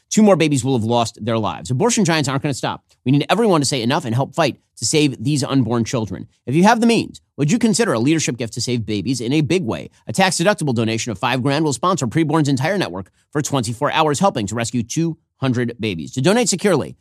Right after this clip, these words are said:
dial pound two fifty, say keyword baby. That's pound two five zero, say keyword baby, or go to preborn dot com slash Ben. Again, that's preborn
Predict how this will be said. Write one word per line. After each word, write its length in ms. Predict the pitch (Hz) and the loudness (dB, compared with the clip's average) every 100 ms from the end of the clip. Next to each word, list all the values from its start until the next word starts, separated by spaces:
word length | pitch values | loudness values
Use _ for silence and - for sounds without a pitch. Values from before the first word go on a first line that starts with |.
| _ - | _ -4
dial 160 | 127 | -2
pound 240 | 135 185 208 | 2 2 0
two 80 | 143 | 0
fifty, 280 | 151 110 | -4 -2
say 440 | 139 - 185 120 113 | -2 2 4 4 0
keyword 420 | - 135 131 131 | 0 2 2 2
baby. 260 | 143 107 76 | 0 -2 -4
That's 180 | 95 | -8
pound 300 | - 220 220 | -2 0 2
two 160 | - 202 | 0 0
five 220 | 180 170 | 2 2
zero, 380 | 113 98 82 87 - - | 0 -4 -6 -10 -12 -4
say 360 | - 190 135 | 2 2 2
keyword 360 | 123 156 151 147 | 0 -2 0 0
baby, 260 | 110 123 | 0 0
or 240 | 160 226 170 | 4 6 6
go 100 | 156 | 4
to 60 | |
preborn 480 | 147 - 247 156 160 | 0 -2 -2 0 2
dot 220 | 131 110 | 0 -2
com 320 | 123 104 98 101 | -4 -4 -4 -6
slash 320 | - 113 107 | -6 -6 -4
Ben. 180 | 156 151 | -4 -2
Again, 220 | 151 131 | 0 -2
that's 160 | 127 - | -2 -4
preborn 540 | 208 220 113 87 92 | -6 -4 -4 -6 -8